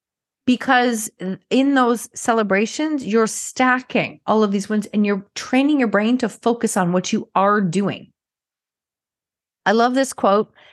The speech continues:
"You will overestimate what you can do in one year and underestimate what you can do in ten years."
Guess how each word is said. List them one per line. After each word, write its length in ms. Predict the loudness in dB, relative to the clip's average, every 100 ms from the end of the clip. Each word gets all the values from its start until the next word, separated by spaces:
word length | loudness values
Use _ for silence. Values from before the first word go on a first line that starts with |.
| _
"You 120 | 0
will 140 | 0 2
overestimate 760 | 2 2 2 0 -2 -2 -2 -2
what 120 | -4
you 80 | -2
can 160 | -2
do 160 | 0 0
in 120 | 0
one 200 | -2 -2
year 180 | -2 -4
and 180 | -4 -6 -2
underestimate 680 | 2 2 2 0 -4 -6 -4
what 180 | -6 -6
you 60 |
can 120 | -4 -2
do 120 | -2
in 100 | -2
ten 240 | -4 -6
years." 400 | -6 -12 -18 -20